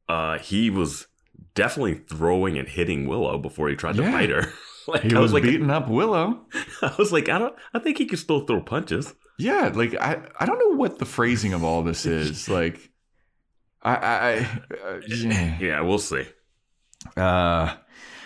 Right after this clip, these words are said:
Speaker 2: but he's got info on the commando people. He went to their facility. He got all the information. Let me tell you all about,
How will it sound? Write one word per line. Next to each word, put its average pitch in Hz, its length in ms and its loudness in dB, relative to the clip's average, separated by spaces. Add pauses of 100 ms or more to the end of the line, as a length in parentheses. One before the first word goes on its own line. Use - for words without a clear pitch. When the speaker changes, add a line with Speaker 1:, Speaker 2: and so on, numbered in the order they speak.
(120)
Speaker 2:
but 101 140 2
he's 127 120 4
got 131 200 4
info 104 420 4
on 92 140 2
the 87 60 0
commando 82 500 -2
people. 71 340 -6
He 85 140 0
went 92 180 2
to 87 80 0
their 87 180 0
facility. 82 640 -2
He 87 220 0
got 78 200 -2
all 80 460 0
the 73 140 -6
information. 71 720 -6
Let 78 100 -4
me 73 80 -4
tell 73 260 -4
you 73 80 -6
all 76 220 -4
about, 69 280 -8